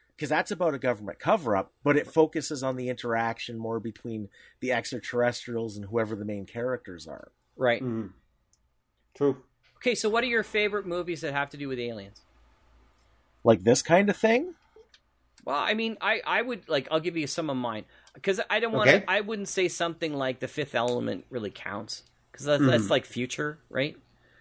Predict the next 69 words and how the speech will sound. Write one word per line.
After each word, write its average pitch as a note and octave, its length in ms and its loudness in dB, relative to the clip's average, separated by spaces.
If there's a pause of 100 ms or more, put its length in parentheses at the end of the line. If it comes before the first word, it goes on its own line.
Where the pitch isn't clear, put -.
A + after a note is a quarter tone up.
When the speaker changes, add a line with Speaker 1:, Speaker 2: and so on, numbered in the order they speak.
(160)
Speaker 1:
Well, A3 180 12
it's, A#2 160 8
Speaker 3:
Right. - 60 4
Speaker 1:
it's, - 100 2
Speaker 2:
Same D3+ 80 4
kinda, D3 120 6
Speaker 1:
it's D3+ 80 0
Speaker 2:
if, A3 40 4
Speaker 1:
like A3 180 0 (300)
Speaker 2:
if E3 140 -6
we F#3 80 -6
were G3+ 60 0
talking G#3 120 2
Speaker 1:
Star F3+ 120 8
Speaker 2:
about F#3 120 4
Speaker 1:
Wars C3 180 2
Speaker 2:
al-, - 60 2
Speaker 1:
aliens. F#2+ 300 -4
Speaker 2:
yeah, G#2 180 -2 (120)
Star E3+ 260 2
Wars D3 200 0
kind B2 140 -6
of A2 60 -8
thing. G2+ 100 -10
So F#3 160 0
Speaker 1:
Yeah. F#3 80 0
Speaker 2:
you G3 80 0
wanna G#3 140 2
talk F3 100 2
about E3+ 180 0
aliens C#3+ 600 0 (500)
that B2+ 160 -2
come B2+ 220 2
to C3+ 80 4
Speaker 3:
Mm-hmm. - 80 -2
Speaker 2:
Earth A#2 280 0
or A#2 80 -10
something A#2 220 -8
like G#2 100 -4
that. - 60 -8
So - 140 -6
in, B3 200 -10
in G3+ 180 -2
that F#3 140 2
way, F3 140 2
I E3 40 0
probably E3+ 280 -2
wouldn't C#3+ 220 -4
count B2+ 340 -6
aliens, A#2+ 460 -4
right? G2 340 -8
In A#2 100 -6
the G#2 100 -4
same - 180 0
Speaker 3:
Right. B2 160 8
Speaker 2:
way. A2 140 2
Speaker 1:
Yeah. A2 120 12
Speaker 2:
So B2 400 2 (420)
if - 80 -16
I'm F#3 60 -4
gonna G#3 140 0
go F#3 120 0
for F#3 100 -8
it, A#2 120 -14 (160)
but - 180 -10
I C#3 80 0
would F#3 200 -2
count E3+ 260 -4
Predator. F3 540 -2